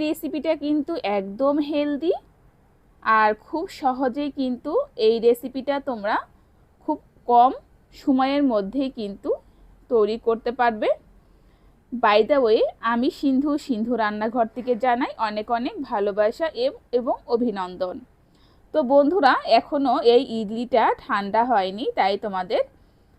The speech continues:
তুলে দেখাতে পারলাম না। সময়ও যেহেতু একটু কম আছে, এই জন্যই এভাবেই তোমাদের সাথে শেয়ার করছি। আশা করছি তোমাদের অনেক অনেক ভালো লাগবে। যখনই খুব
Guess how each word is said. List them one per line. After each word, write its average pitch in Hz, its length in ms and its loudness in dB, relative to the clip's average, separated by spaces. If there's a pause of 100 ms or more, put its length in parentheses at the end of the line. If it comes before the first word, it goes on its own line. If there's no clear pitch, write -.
(120)
তুলে 240 200 2 (100)
দেখাতে 233 300 0 (100)
পারলাম 285 300 0 (120)
না। 262 80 -2 (1900)
সময়ও 233 460 -2
যেহেতু 240 320 4
একটু 254 120 -8 (120)
কম 196 200 4 (120)
আছে, 302 220 -6 (200)
এই 190 160 0
জন্যই 214 320 -4 (720)
এভাবেই 226 460 0
তোমাদের 214 340 -2
সাথে 233 160 -2 (120)
শেয়ার 202 240 0 (100)
করছি। 220 300 -4 (180)
আশা 226 220 -6
করছি 214 300 -4 (520)
তোমাদের 220 320 -2 (160)
অনেক 202 200 -6 (120)
অনেক 285 180 -6 (320)
ভালো 226 400 0
লাগবে। 170 340 -4 (1160)
যখনই 294 360 0 (100)
খুব 302 160 -6